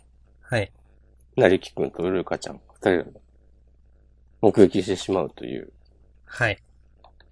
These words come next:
Speaker 2: お話なんですけど。
Speaker 1: はい。
Speaker 2: それで、なんかお互い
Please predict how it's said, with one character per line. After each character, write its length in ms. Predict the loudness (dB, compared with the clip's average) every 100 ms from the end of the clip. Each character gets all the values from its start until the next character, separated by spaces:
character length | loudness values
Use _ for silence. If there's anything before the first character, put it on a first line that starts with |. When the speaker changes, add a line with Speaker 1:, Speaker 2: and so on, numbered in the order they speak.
| -20 _ _ _ -20 -20 -14 -8
Speaker 2:
お 80 | -4
話 180 | -2 -2
な 100 | -2
ん 60 |
で 20 |
す 120 | -4 -12
け 60 |
ど。 80 | -18 -20 _ _ _ _ _ _ _ -20 -20 _ _
Speaker 1:
は 160 | -6 -4
い。 100 | -6 -20 _ _ -4
Speaker 2:
そ 140 | 4
れ 100 | 8
で、 260 | 10 8 8 _ _ _ _ _ _ _ -18
な 80 | -4
ん 20 |
か 100 | -2
お 100 | -2
互 340 | -2 -2
い 40 | -2